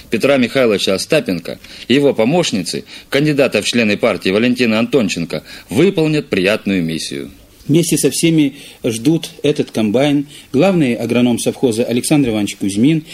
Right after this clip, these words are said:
Speaker 2: и секретарь парткома Михаил Васильевич Ширяев. И мы просим их рассказать, что обеспечило сегодняшний успех совхозным хлеборобам.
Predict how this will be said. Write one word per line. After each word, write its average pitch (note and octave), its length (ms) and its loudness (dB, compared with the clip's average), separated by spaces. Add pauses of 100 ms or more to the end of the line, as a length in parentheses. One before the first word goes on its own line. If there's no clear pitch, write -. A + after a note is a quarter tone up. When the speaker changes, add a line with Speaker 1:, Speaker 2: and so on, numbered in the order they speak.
(180)
Speaker 2:
и D3+ 280 2
секретарь F3 440 -2
парткома E3+ 640 0 (160)
Михаил D3 260 2
Васильевич A#2+ 480 -4
Ширяев. F#2+ 540 -2 (380)
И B2 360 4
мы B2 260 2
просим D3 360 2
их A#2+ 100 -2
рассказать, B2 480 0 (240)
что F#3+ 540 0 (100)
обеспечило D3 720 0
сегодняшний C3 720 0
успех C#3+ 460 -2 (200)
совхозным A2 680 -2
хлеборобам. A#2 640 0